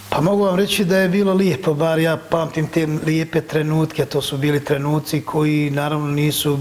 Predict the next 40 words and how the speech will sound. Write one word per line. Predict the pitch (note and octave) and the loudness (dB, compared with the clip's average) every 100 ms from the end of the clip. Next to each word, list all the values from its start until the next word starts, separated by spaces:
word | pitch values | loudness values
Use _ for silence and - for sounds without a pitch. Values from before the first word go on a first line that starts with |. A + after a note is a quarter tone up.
| C3+ | 0
ni | C#3+ | 2
blizu | C3 D#3+ E3 D#3 | 4 2 2 2
ovoga | D3+ C#3+ C#3 | 0 0 -2
što | - | -2
mi | D3 C#3 | -2 0
sada | D#3+ C#3 C3+ | 0 0 0
imamo | C3+ C3+ A#2 A2 A2 | 2 0 -2 -4 -2
i | |
sve | A#2 D3+ | 0 2
ono | D3 D3+ D3+ C#3 | 2 2 0 -4
što | - - | -4 -2
je | C#3 | -2
tada | - E3 D3+ | 0 0 0
bilo, | C#3 D#3+ E3+ E3 - - - - | 0 2 0 -2 -10 -20 -16 -6
čini | C#3 D#3+ | -2 -2
mi | D3 | -2
se | D#3+ | 0
da | D3 | 0
je | D3 C#3 | 0 -2
bilo | C3+ D#3 D3+ | -2 0 0
ljepše, | D3 D#3+ - - B2+ | 0 -2 -2 -2 -2
čak | - D3 - | -2 -2 -2
i | D3 | -4
onaj | D3 C#3 | -2 -2
sam | - D#3+ D#3 D3 C3+ A#2+ - | -2 -2 -2 -2 -6 -8 -2
hljeb | E3 D#3 - | 0 0 -2
koji | D3+ | -2
smo | - C#3+ | -2 -2
jeli, | D#3 E3+ D#3 - - - | 0 0 -2 -4 -16 -10
bio | E3+ D#3+ | -4 -2
nam | D#3 | 0
je | D3 | -2
slađi, | - F3+ D#3 C#3+ | 0 -2 0 -2
čini | D#3+ D#3+ | -2 -2
mi | D3 | -2
se, | - D3+ | -2 0
nego | D#3 D#3+ | 0 2
ovaj | D#3+ D#3 C#3+ - - - C#3+ | 0 0 -4 -12 -16 -8 -2
danas, | E3 E3+ D3 - | 0 0 -4 -4
da, | C#3 D3 | -2 0